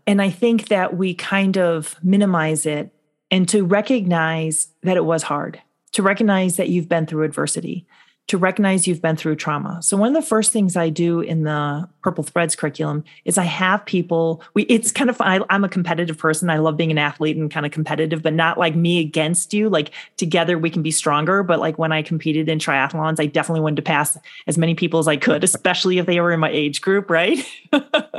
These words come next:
But, but it, I didn't want to wish them ill will. I, I actually would encourage people, like, "You're looking great. You're looking strong. Come on, guys, let's go." Like, let's all take this hill, right? And that was my way of being competitive,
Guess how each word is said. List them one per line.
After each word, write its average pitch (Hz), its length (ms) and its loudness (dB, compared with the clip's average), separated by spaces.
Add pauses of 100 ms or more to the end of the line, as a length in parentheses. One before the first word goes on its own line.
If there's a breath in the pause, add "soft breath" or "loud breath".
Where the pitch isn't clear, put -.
(680 loud breath)
But, 233 320 0
but 208 140 0
it, - 200 -6 (140)
I 202 60 2
didn't 254 220 2
want 220 200 4
to 202 80 0
wish 180 260 0
them 165 200 -2
ill 160 180 0
will. - 460 -2 (680)
I, 214 420 2 (180)
I 190 240 0
actually 196 300 -2
would 170 260 -4 (260)
encourage 190 420 0
people, - 200 -4
like, 170 200 -2
"You're 185 100 2
looking 180 280 0
great. 170 220 2
You're 160 140 0
looking 160 320 -2
strong. 143 420 -2
Come 190 160 0
on, 165 120 2
guys, 151 220 0
let's 160 180 -4
go." 165 360 0 (380)
Like, 170 160 -4
let's 180 240 0
all 190 140 2
take 185 200 -2
this 180 180 -2
hill, 165 400 -2 (340)
right? 175 420 0
And 170 360 0 (240 loud breath)
that 190 180 2
was 180 120 0
my 175 200 2
way 160 180 2
of 143 80 -4
being 147 160 -4
competitive, 143 560 -6